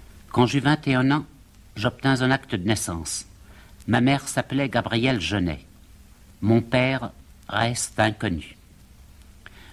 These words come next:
J'étais venu au monde au vingt-deux de la rue d'Assas.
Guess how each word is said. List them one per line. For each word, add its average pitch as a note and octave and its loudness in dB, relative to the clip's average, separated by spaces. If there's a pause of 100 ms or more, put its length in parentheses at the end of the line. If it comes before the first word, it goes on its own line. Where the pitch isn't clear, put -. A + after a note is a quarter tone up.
J'étais B2 2
venu B2+ 2
au C3 4
monde C#3 2 (480)
au G#2 0
vingt-deux B2+ -2 (140)
de G2+ -6
la G2+ 0
rue A2+ -2
d'Assas. - -6